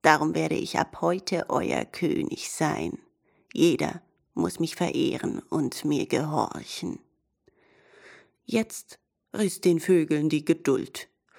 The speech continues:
Laut zeternd eilten sie zum Adler und beschwerten sich über den aufgeblasenen,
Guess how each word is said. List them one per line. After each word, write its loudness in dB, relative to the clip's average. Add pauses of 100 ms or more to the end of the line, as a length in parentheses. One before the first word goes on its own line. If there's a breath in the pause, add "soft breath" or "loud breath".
(140 loud breath)
Laut 2
zeternd 0
eilten 2
sie -4
zum -2
Adler 2
und -4
beschwerten 0
sich -2
über 2
den 2
aufgeblasenen, 2